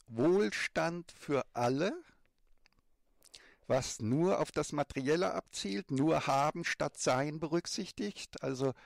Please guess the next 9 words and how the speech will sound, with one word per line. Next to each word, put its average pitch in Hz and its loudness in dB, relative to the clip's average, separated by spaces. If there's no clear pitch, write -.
Haben 135 2
oder 151 2
Sein 156 0
anstatt 135 0
Sein 131 2
statt - -2
Haben 135 2
berücksichtigt, - -4
ja, 160 2